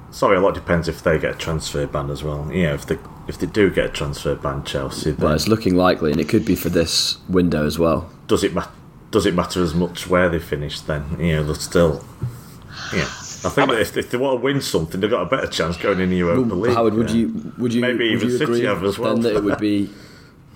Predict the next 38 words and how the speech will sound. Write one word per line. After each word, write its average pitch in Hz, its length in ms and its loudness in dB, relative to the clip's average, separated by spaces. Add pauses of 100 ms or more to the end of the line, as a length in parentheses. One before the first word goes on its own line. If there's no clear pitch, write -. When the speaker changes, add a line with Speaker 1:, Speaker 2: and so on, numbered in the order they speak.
(140)
Speaker 2:
that 90 200 2
it 95 80 6
would 101 120 2
be 101 120 4
more 98 240 4
damaging 95 320 4
to - 80 -4
Chelsea, 98 340 4
or 90 60 6
do 85 80 2
you 92 80 6
actually 85 200 -2
think 85 280 2
it 85 120 4
would 87 160 0
be 82 280 6 (720)
more 90 120 4
damaging 80 520 2 (140)
to - 120 -2
United? 80 560 0 (1800)
Speaker 1:
Uh, 120 340 4 (600)
I 101 80 0
think - 380 0
the 87 200 0 (800)
<sighs> - 840 -14
Chelsea 107 460 0
in 92 80 -2
a 78 80 -2
way, 76 240 -4
yeah. - 160 -4
With 139 220 -2
the - 60 -8
transfer 127 420 0
ban 104 240 0
as 98 140 0
well, 104 240 4
I 80 40 -4
think 87 260 -2